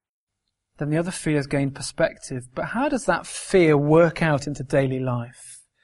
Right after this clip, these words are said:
Well, David says you look different. In the different situations that you've been placed in, that one fear will make a difference.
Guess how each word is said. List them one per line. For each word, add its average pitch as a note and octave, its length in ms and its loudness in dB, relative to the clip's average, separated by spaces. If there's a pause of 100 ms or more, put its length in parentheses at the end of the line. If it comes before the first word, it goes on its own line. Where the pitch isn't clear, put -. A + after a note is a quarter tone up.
(1600)
Well, F#3 140 6
David C#4 260 8
says E3+ 240 4
you F3+ 60 4
look - 200 0
different. - 640 -4 (1800)
In F3+ 140 2
the F#3 60 4
different B3+ 360 2
situations G#3 720 4
that E3 100 -4
you've E3 180 -4
been D#3 180 -2
placed F#3 480 0
in, C#3+ 300 -4 (640)
that G#3 380 2
one G3 320 2
fear D3 360 -4
will C#3 100 -2
make C#3+ 260 -4
a D3 40 -2
difference. - 1000 -8